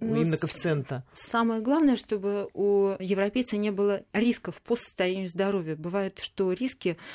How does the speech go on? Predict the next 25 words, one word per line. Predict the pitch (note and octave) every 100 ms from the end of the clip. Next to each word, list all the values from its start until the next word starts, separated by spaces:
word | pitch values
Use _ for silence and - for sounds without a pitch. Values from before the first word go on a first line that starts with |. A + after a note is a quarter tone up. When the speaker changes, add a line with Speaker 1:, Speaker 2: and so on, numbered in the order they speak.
| - F3 -
Speaker 1:
а, | E3+ F3 F3 E3 -
по | F#3+
состоянию | - - F#3 F#3+
здоровья | E3+ F#3+ A#3+ A3 F#3 F3 -
уже | - F#3 F3 G#3 G#3+
возникают | F3+ F3+ - G3+ G3+ -
при | F#3+ F#3+ -
индексе | G#3 G3 - -
массы | F3+ F3+ - -
тела | A#3 A3+
двадцать | F3 F3 F#3 - -
пять, | G#3 G3
двадцать | F3+ F3 -
пять | F#3 -
с |
половиной. | - G3 G3+ G3 E3+ D#3+ - - -
И | G3
обусловлено | F3 G3 - A3+ C4+ A#3+ F#3+ F3+ - -
это | G#3 G3+ G3+ F3 D#3+
перераспределением | G#3 G3 F#3 - F#3 G3+ G3+ F#3+ F3+
жира | F3 G3 F3+
таким | E3+ F#3 - B3+
образом, | A#3+ F3 E3 E3
что | E3 G3
он | F#3